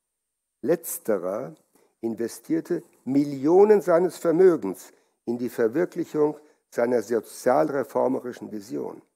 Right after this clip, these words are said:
Dank ihrer Kompetenz, Seriosität und Überzeugungskraft gelang es den über weite Strecken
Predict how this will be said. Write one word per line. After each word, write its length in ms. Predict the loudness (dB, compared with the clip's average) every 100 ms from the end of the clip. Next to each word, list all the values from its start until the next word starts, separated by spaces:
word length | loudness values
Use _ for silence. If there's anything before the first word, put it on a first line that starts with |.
| _ _ _ _ _ _ _ _
Dank 320 | 2 2 2
ihrer 280 | -2 -2 -2
Kompetenz, 920 | 0 -2 -2 -8 -2 -2 -2 -10 -12 0
Seriosität 840 | 0 2 -4 -4 -8 -6 -6 -6
und 100 | -8
Überzeugungskraft 1000 | -8 -6 -4 -2 -4 -8 -12 -12 -14 _ _ _ -20 _ _ -2
gelang 320 | 2 4 2
es 140 | -2
den 180 | -4 -4
über 220 | -2 -2
weite 320 | 0 -2 -4
Strecken 520 | -14 -10 -10 -8 -12